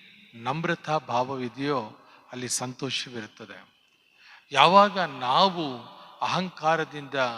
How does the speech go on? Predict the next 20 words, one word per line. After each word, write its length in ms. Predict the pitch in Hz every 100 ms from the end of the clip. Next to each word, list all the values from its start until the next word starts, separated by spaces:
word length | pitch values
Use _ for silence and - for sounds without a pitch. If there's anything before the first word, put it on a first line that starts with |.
| 113 - - - - -
ಇನ್ನೊಬ್ಬರಿಂದ 500 | 143 160 156 151 147
ದೂರವಾಗಲು 720 | 147 135 139 131 123 127 120
ಬಯಸ್ತೇವೋ, 1040 | 113 127 156 - - 131 101 101 117 - _ _ _ _ _ _ _ _ -
ಅದರ 180 | 131
ಬದಲು 520 | 131 131 127 170 156 117 127 - _ _ -
ಶಾಂತಿ 640 | - 127 143 170 - 160
ನೆಮ್ಮದಿಯಿಂದ 680 | 127 120 147 202 185 175 151
ಜೀವಿಸಲು 580 | 139 135 135 - 139 123
ನಾವು 340 | 120 113 -
ಕಲಿತುಕೊಂಡಾಗ 840 | 131 143 - - 127 117 110 107 120 143 _ - - _ 117
ದೇವರ 340 | 139 143 131
ಅನುಗ್ರಹ 560 | 127 135 151 170 160 175
ನಮ್ಮ 400 | 180 170 127 117
ಹೃದಯವನ್ನ 680 | 113 110 127 120 113 110 110
ತುಂಬುತ್ತದೆ. 1000 | _ - 180 170 - 117 101 92 _ _ _ _ _ - - -
ಈ 260 | 143 156
ಒಂದು 340 | 139 131 127 117
ಗೌದಾತೆ 640 | 123 127 135 139 - 143
ಸಂಧಿ 480 | - - 127 127 123
ಎಂದು 600 | 117 127 127 113 _